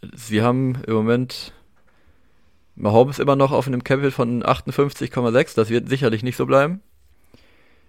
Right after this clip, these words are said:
Äh, Justin Reed, der Safety, man könnte den loswerden für elf Millionen, Ma-, Valdez Scantling könnte man loswerden für zwölf Millionen.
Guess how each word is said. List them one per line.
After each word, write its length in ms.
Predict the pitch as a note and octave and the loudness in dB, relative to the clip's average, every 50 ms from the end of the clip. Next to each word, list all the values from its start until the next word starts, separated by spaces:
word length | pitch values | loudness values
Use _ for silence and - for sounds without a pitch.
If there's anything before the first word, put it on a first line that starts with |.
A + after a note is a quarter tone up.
| _ _ _ _ _ _ _ _ G#2+ | _ _ _ _ _ _ _ _ 2
Äh, 220 | G#2+ G#2+ G#2+ G#2+ | 4 6 6 6
Justin 380 | G2+ - A#2+ A#2 - - A2+ A2+ | 4 2 0 0 0 -2 0 0
Reed, 140 | C3 C#3 | 0 0
der 100 | C#3 B2 | 0 -2
Safety, 680 | B2 - C#3 C3+ C#3+ C#3 - - C#3+ D3 D3+ D3+ D3+ - _ _ _ _ _ _ _ _ _ _ _ _ _ _ _ _ _ _ _ _ _ _ _ _ _ _ _ _ | -2 0 0 0 0 0 -2 -4 -4 -2 -2 -4 -6 -8 _ _ _ _ _ _ _ _ _ _ _ _ _ _ _ _ _ _ _ _ _ _ _ _ _ _ _ _
man 160 | - A2 A2 G#2 | -4 -2 -2 0
könnte 340 | - B2+ B2 B2 C3 C3+ | 2 0 0 2 0 0
den 320 | A#2 A#2 A#2 A#2+ A#2+ A#2 A#2 | 2 2 2 4 2 2 2
loswerden 420 | A2+ B2+ C3+ C3 - B2 B2 - | 2 2 2 2 2 2 2 2
für 140 | - - A#2 | 0 -2 0
elf 200 | - B2+ B2 - | 0 0 0 0
Millionen, 560 | A#2+ A#2 A#2+ B2 C3+ C#3+ D3 D3 D3 - - _ _ _ _ _ _ _ | 0 2 2 4 2 2 0 -2 -6 -8 -12 _ _ _ _ _ _ _
Ma-, 340 | - A2 A2 F#2+ G2 C#2+ F2+ G2+ | -2 2 2 4 2 2 2 2
Valdez 260 | A2 A2+ A2+ A2+ - | 2 4 4 2 0
Scantling 340 | - C3 C3+ C#3 - A2 G2+ | -2 -2 -2 -2 -4 -6 -2
könnte 260 | - A#2 G#2 - G#2+ | -2 -4 -4 -2 -4
man 140 | G#2+ G#2+ G#2 | -4 -2 0
loswerden 400 | A2 A2 - - G#2+ G#2+ G#2 G#2 | 0 0 0 0 -2 -2 -2 -4
für 280 | - - G#2+ G#2+ G2 | -4 0 0 0 0
zwölf 300 | - - - B2 B2 - - | 0 -2 -2 -2 -2 -2 -2
Millionen. 360 | G2+ G#2 G#2 A2+ B2+ D#3+ | -2 0 0 0 -2 -2